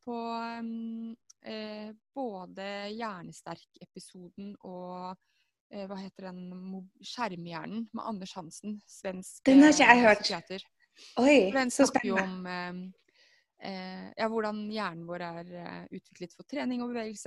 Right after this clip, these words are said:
Speaker 1: og også hvordan skjerm påvirker, da. Så hvis man starter på de, så da har man litt å gjøre.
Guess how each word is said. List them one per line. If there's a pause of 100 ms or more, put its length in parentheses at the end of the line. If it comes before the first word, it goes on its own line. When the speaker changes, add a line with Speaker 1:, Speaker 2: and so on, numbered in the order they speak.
Speaker 1:
og
også
hvordan
skjerm
påvirker,
da. (120)
Så
hvis
man
starter
på
de,
så (840)
da
har
man
litt
å
gjøre.